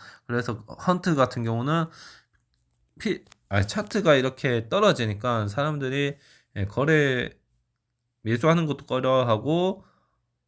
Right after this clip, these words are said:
매도하는 것도, 아, 좀 꺼려하는 것 같습니다.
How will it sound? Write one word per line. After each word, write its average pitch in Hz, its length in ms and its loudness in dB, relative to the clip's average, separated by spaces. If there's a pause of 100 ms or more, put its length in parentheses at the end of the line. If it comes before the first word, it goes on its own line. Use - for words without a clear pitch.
(240)
매도하는 139 680 0
것도, 113 680 -4
아, 95 300 -2 (100)
좀 107 160 -6
꺼려하는 147 420 2
것 98 80 0
같습니다. 95 680 -6